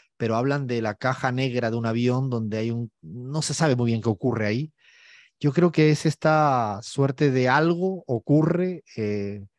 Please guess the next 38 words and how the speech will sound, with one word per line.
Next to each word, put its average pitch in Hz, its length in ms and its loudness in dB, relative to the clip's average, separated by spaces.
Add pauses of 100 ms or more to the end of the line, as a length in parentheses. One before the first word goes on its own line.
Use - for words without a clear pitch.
(640)
mira 226 160 6
que 220 60 4
se 190 100 4
habla 185 140 6
de 151 140 6
plata, 135 540 0 (180)
todo 151 160 8
el 135 160 4
mundo 143 300 4
habla 117 180 2
de 104 140 0
plata, 95 320 -4
¿no? 98 160 -4
Cuánto 117 320 -2
ganan 110 260 0
los 107 140 -4
políticos, 110 760 -4
¿no? 156 120 2
De 175 80 4
hecho, 226 140 2
hay 214 60 4
muchos 208 280 0
periodistas 202 480 0
que 160 120 0
lo 143 120 2
que 139 120 0
más 156 180 0
se - 240 -2
divierten, 202 600 2 (800)
y 117 120 0
está 113 180 0
bien 185 400 4
que - 140 -2
sean 120 200 0
inspectores 123 680 2
de 120 100 4
esa 117 180 0
verdad, 131 460 2